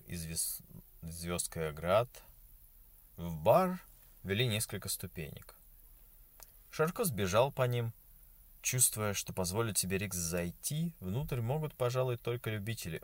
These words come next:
острых ощущений. Белая вывеска гласила: "Торговля кофе". Большие окна хозяева кое-как залепили газетами, так, чтобы не было видно происходящего внутри.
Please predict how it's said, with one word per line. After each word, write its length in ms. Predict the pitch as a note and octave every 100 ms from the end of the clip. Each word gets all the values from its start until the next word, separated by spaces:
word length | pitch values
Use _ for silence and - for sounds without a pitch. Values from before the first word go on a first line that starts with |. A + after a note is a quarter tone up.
| -
острых 440 | G#2 - - -
ощущений. 800 | G2 - A#2 - G#2 E2+ A#1+ - - - - - - - - - - - - - -
Белая 420 | F#2+ F2+ G2 F#2 E2+
вывеска 460 | A2 C#3+ B2+ -
гласила: 720 | G2+ G2 F#2+ - D#2+ - - - - - -
"Торговля 600 | G2+ F#2 F2 C3+ D3 C3+
кофе". 520 | - - E2 - - - - - - - - - - - - -
Большие 480 | - F#2+ F2 - F2+ -
окна 580 | G#2+ D3+ C3+ C3 C#3 C3 - - -
хозяева 600 | G2+ F#2+ F2+ A#2+ B2 A2
кое-как 440 | - E3+ D#3 A2+
залепили 400 | F#2+ F#2 - F#2+
газетами, 640 | F#2 F2+ E2+ D#2+ - - - - - - - - - - -
так, 160 | D#3+
чтобы 300 | - B2+ B2
не 140 | A#2+ G#2+
было 160 | F2+
видно 320 | F2+ F#2+ E2
происходящего 760 | D#2+ F2 D#2+ F#2 E2 D#2+ - D#2
внутри. 480 | D#2+ E2+ - -